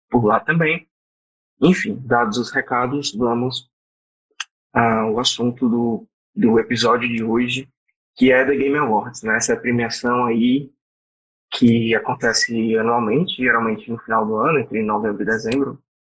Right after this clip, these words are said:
mais dezembro, acho que nunca aconteceu em novembro, na verdade, e que ela premia, é, os melhores jogos da indústria, ah, lançados no decorrer do,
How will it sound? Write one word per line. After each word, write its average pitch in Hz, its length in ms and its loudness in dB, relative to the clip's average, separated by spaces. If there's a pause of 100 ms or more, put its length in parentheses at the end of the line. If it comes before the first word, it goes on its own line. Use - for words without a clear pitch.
(200)
mais 127 320 4
dezembro, 120 460 -2
acho 113 180 -2
que - 60 -6
nunca 127 160 0
aconteceu 123 300 -6
em 123 40 -2
novembro, 120 320 -2
na 110 80 -4
verdade, 104 420 -6 (800)
e 139 260 8
que 143 260 0
ela 139 240 4
premia, 156 680 0 (1120)
é, 117 520 2
os 127 200 2
melhores 139 360 0
jogos 127 320 -2
da 127 80 0
indústria, 120 600 -4 (640)
ah, 113 960 0
lançados 120 540 -2
no 120 180 0
decorrer 120 420 -2
do, 131 320 -2